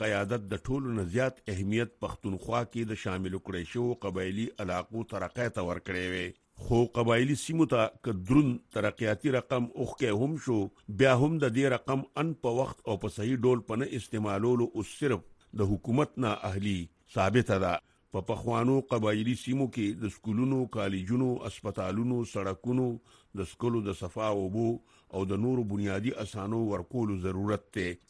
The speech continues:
او دا کارونه د پیسو د نش د لاسه هم پاتې نه دي. خو د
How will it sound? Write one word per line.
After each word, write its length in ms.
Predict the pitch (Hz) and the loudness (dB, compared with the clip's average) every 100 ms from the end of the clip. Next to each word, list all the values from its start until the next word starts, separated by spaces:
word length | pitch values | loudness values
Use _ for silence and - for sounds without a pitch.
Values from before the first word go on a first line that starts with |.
| 110 | 0
او 20 | 95 92 | 2 4
دا 80 | 135 - | 4 2
کارونه 360 | 104 110 123 120 110 - - | 0 2 2 2 -2 -8 -6
د 100 | 101 | -6
پیسو 360 | - 95 - 135 110 | -2 -4 -2 -2 0
د 100 | 107 | 0
نش 140 | 123 107 | -2 -2
د 100 | 101 107 | 0 0
لاسه 240 | 101 101 | 0 -2
هم 180 | 127 131 - | -2 -2 -2
پاتې 240 | 101 92 98 | -2 0 0
نه 60 | 101 | 0
دي. 140 | 95 92 95 - | 0 -2 -6 -10
خو 120 | - | -4
د 100 | 101 | -4